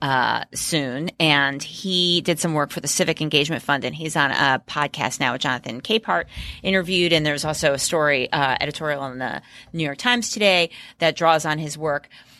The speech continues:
saying that we should be looking, instead of Democrats and others wondering about Democrats and, and swingy former Democrats in Trump areas, we should be looking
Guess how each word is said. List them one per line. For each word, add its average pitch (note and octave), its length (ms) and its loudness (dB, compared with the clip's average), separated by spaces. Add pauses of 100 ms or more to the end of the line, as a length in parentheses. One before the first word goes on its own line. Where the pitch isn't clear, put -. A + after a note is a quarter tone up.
(160)
saying F3+ 400 4
that E3+ 120 2
we F#3 120 0
should F#3 140 -2
be F#3 80 -2
looking, E3+ 380 0
instead F#3 640 2
of D#3 120 -10
Democrats E3 640 0
and D#3+ 160 0
others D3+ 480 -2
wondering D#3 480 0
about C3 340 4
Democrats C#3 540 0
and, B2 320 -6
and C3+ 260 -2
swingy C#3 1500 -2
former D3 340 2
Democrats C3+ 600 0
in D#3 240 -2
Trump D#3+ 500 0
areas, C3 560 0
we A3 100 2
should F#3+ 160 0
be E3 60 0
looking D3 340 -2